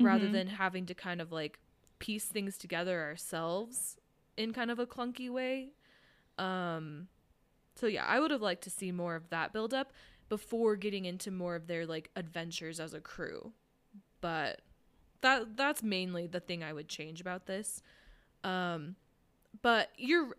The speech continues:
Speaker 1: I, I do agree that I think it was effective, that, like, echoing what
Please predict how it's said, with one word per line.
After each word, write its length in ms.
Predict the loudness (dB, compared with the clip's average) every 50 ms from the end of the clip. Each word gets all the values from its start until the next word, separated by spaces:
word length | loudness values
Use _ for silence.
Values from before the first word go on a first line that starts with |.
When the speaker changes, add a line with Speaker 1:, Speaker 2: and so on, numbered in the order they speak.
| _
Speaker 1:
I, 260 | 4 6 8 6 6 4 2
I 140 | 4 4 4
do 240 | 4 4 4 4
agree 320 | 4 2 0 -2 -2 -2 0
that 160 | 0 0 0 0
I 100 | 0 -2
think 240 | -2 -2 -4 -2 -2
it 160 | -2 -2 -2
was 240 | -2 0 0 0 -2
effective, 720 | -4 -8 -6 -6 -6 -6 -6 -6 -6 -4 -4 -4 -4 -6 -12 _ -20 _ _ _ 0
that, 240 | 2 2 2 0 0
like, 260 | 2 2 2 0 -2 -10 _ _ -4
echoing 420 | -4 -2 0 -2 -2 0 -2 -2
what 240 | -2 -2 -2 -2 -4